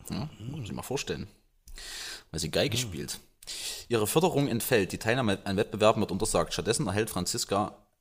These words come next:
Speaker 1: ähm, Mentalunterricht, in Anführungsstrichen. Sie soll lernen,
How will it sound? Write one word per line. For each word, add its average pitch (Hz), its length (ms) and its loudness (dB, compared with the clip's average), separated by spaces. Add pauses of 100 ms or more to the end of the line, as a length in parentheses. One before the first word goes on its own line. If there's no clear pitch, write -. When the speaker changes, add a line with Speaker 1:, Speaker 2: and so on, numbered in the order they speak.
(140)
Speaker 1:
ähm, 90 540 -2
Mentalunterricht, 90 1040 0
in - 100 -6
Anführungsstrichen. 101 680 -2 (120)
Sie 107 120 -2
soll 101 180 4
lernen, 143 420 8